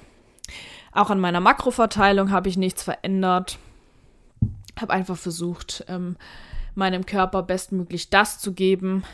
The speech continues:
was er braucht. Im schlimmsten Fall baut man durch,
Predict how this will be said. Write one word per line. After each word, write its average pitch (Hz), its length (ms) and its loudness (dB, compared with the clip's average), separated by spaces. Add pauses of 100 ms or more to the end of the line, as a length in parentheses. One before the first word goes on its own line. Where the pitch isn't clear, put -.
was 180 320 0
er 165 80 -4
braucht. 185 640 2
Im 214 120 2
schlimmsten 262 500 4
Fall 285 480 6 (1120)
baut 226 360 8
man 233 460 4
durch, 214 680 4